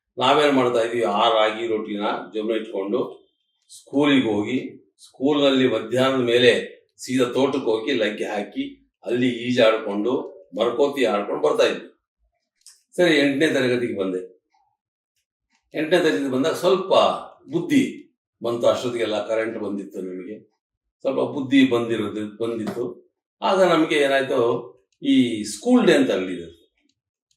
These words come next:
ಈ ಸ್ಕೂಲ್ ಡೇನಲ್ಲಿ ಶಾ-, ಸ್ಕೂಲ್ ಡೇ, ಈಗ ಸ್ಕೂಲ್ ಡೇ ಅಂತಾರೆ, ಅವಾಗ ಶಾರದಾ ಪೂಜೆ ಅಂತ ಇದ್ರು. ಪ್ರತಿ ವರ್ಷಕ್ಕೊಂದ್ಸರಿ ಶಾರದಾ ಪೂಜೆ ಮಾಡ್ತಾ ಇದ್ರು. ಆ ಶಾರದಾ ಪೂಜೆಗೆ ಒಂದು ಎಂಟರ್ಟೈನ್ಮೆಂಟ್ ಪ್ರೋಗ್ರಾಮ್ ಅಂತ ಮಾಡಿದ್ರು. ಅದರಲ್ಲಿ ಒಂದು ನಾಟಕ,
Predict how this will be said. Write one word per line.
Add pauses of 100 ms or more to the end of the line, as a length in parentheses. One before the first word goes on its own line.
(240)
ಈ
ಸ್ಕೂಲ್
ಡೇನಲ್ಲಿ (460)
ಶಾ-,
ಸ್ಕೂಲ್
ಡೇ,
ಈಗ
ಸ್ಕೂಲ್
ಡೇ
ಅಂತಾರೆ,
ಅವಾಗ (400)
ಶಾರದಾ
ಪೂಜೆ
ಅಂತ
ಇದ್ರು. (340)
ಪ್ರತಿ
ವರ್ಷಕ್ಕೊಂದ್ಸರಿ (340)
ಶಾರದಾ
ಪೂಜೆ
ಮಾಡ್ತಾ
ಇದ್ರು. (500)
ಆ
ಶಾರದಾ
ಪೂಜೆಗೆ
ಒಂದು
ಎಂಟರ್ಟೈನ್ಮೆಂಟ್
ಪ್ರೋಗ್ರಾಮ್
ಅಂತ
ಮಾಡಿದ್ರು. (800)
ಅದರಲ್ಲಿ
ಒಂದು
ನಾಟಕ,